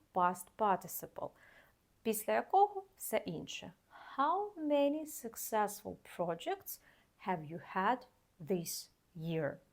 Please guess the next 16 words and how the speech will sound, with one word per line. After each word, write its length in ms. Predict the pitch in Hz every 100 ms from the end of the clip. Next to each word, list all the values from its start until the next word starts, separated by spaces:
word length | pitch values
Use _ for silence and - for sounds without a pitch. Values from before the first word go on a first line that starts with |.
| _
Завершимо 880 | 208 202 240 240 226 180 - 175 160
цей 200 | 156 180
ролик 440 | 196 311 381 359 -
альтернативними 960 | 370 370 - 233 208 202 196 196 196 185
запитаннями. 840 | 165 175 170 - 160 147 151 156 - - - -
Альтернативні 920 | - 202 202 233 254 254 262 233 180
запитання 800 | 170 185 220 226 311 349 349 339
ще 640 | 302 - - - - 214 175 -
простіші, 800 | 185 - - 233 311 320 302 247
ніж 540 | 175 180 202 214 -
спеціальні. 720 | - - 185 - 165 151 - - _ - - - -
Вони 360 | 170 190 285
починаються 840 | 403 415 415 320 214 185 226 - 202
так 200 | 196 190
само, 440 | - 202 254 285
як 320 | 220 202 190